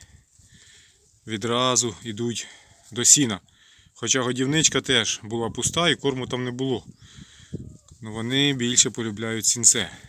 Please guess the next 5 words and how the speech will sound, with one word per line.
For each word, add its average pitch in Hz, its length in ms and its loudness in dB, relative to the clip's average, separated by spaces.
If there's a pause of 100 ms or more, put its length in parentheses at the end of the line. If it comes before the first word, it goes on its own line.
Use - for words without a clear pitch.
(320)
Хлопців 135 520 2
наших 117 520 -4
залишилося 117 640 2
двоє. 135 380 0 (760)
Одного 113 500 -4